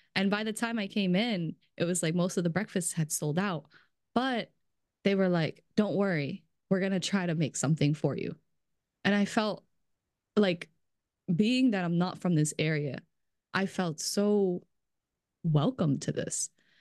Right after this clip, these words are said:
And I know, I know, like, so many of y'all are told, "You gotta be different in this industry." But why not create something familiar for people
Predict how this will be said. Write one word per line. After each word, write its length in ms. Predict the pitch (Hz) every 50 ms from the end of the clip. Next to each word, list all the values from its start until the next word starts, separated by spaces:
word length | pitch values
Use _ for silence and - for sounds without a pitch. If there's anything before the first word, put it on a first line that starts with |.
| - - _ -
And 120 | - 214 220
I 120 | 220 220
know, 500 | 226 226 240 240 262 269 269 254 - - _ -
I 140 | 196 196 190
know, 260 | 190 190 190 202 196 196
like, 440 | 190 180 175 156 156 156 - - _ _ _ _ _ -
so 200 | - - 220 233
many 180 | 233 240 233
of 100 | 220 190
y'all 240 | 180 170 160 160 156
are 80 | 143 139
told, 440 | 147 - 175 151 143 143 151 - - _ _ _ -
"You 80 | - 175
gotta 200 | 190 190 185 180
be 140 | 160 170
different 360 | 160 147 185 175 - 185 165 160
in 80 | 151
this 160 | 143 151 -
industry." 640 | - - 147 147 156 151 - - 143 - - 180 - _ _ _ _ _ _ _ _ _ _ _ _ -
But 180 | 185 175 - _ _ _ _ _ _ _ _ _
why 320 | - 170 160 175 180 202 233
not 500 | 233 220 202 190 185 180 175 165 156 - _ _ _ _ _ _ _ _ _ _ _ _ _ _ _ _ _ _ _ _ _ _ _ -
create 300 | - - 214 220 - -
something 340 | - 208 185 175 175 165 160
familiar 640 | - - 156 143 147 147 151 156 165 160 151 147
for 180 | - - 147 147
people 540 | - - - 156 156 - 131 - - -